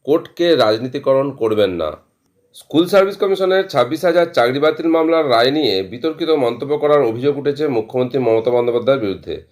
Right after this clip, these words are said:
সুপ্রিম কোর্টে আদালত অবমাননার মামলা দায়ের হয়েছে। আত্মদ্বীপ নামে একটি সংগঠন ওই মামলাটি দায়ের করেছে।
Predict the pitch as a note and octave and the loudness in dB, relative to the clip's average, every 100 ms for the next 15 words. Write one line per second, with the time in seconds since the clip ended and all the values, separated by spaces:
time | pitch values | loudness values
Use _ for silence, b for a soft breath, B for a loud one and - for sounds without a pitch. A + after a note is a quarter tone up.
0 | b b _ D3 D3 F#3 G3+ F#3+ G3 - | b b _ -8 -6 -6 0 2 2 4
1 | C3+ C3+ E3 F3 - D3+ D#3+ E3 E3 E3 | 2 4 2 0 -2 2 2 2 2 2
2 | C#3+ A#2 B2 C3+ A2+ G#2+ G2+ F#2 - E2 | 2 0 2 2 4 2 0 -4 -6 -14
3 | - _ _ _ _ B2 C#3 - F#3+ G3+ | -14 _ _ _ _ -4 -4 -2 -2 -2
4 | G3+ G3 G3 F3+ F3+ - C3+ C#3 D#3+ C3+ | 2 2 4 2 -2 -4 -2 0 0 0
5 | D3+ - C#3 D3 C#3 C#3 C3+ F#3+ B2 A2 | 0 -2 -4 0 2 2 0 0 2 2
6 | G#2+ G2+ F2 E2+ - _ | 0 -6 -8 -14 -18 _